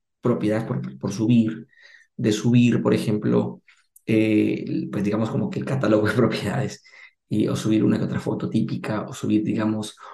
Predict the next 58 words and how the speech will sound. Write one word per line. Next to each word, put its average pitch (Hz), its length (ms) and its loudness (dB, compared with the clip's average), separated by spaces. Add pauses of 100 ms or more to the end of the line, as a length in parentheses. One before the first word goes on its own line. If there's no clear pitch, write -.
(140)
o 127 100 4
lo 127 120 8
típico 147 300 6
que 135 120 6
te 117 100 4
recomiendan 120 360 6
los 127 120 6
community 120 320 2
managers 117 480 -2
primerizos, 110 480 0
¿no? 104 120 -2
Que - 100 -6
dicen, 113 200 -4
"No, 120 160 0
te, - 140 -4
por, - 260 -4
por 107 160 0
coloca, 117 760 -2 (520)
eh, 131 100 -2
publicaciones 120 720 4
que 117 140 2
hablen 117 400 4
de, 120 480 2 (360)
eh, 135 240 -6
si 120 120 2
es 117 60 4
el 123 120 6
Día 131 140 6
del 120 80 6
Agua, 131 240 4
una 120 120 0
publicación 104 340 0
del 113 100 -2
Día 113 80 0
del 110 100 0
Agua", 104 200 -4
o - 20 -10
sea, 92 260 -10 (1120)
eh, 107 240 4
que 117 120 2
no 113 80 4
tiene 123 120 6
nada 127 160 8
que 120 160 6
ver 113 160 8
con 113 100 2
el 110 80 0
tema, 151 220 4
pero 120 180 4
te, 110 140 -2
claro, 127 160 2
te 113 120 -2
llena 113 200 -2
la 131 140 2
agenda 117 420 -2
de, 120 160 0
del 110 140 -2
año, 131 360 -4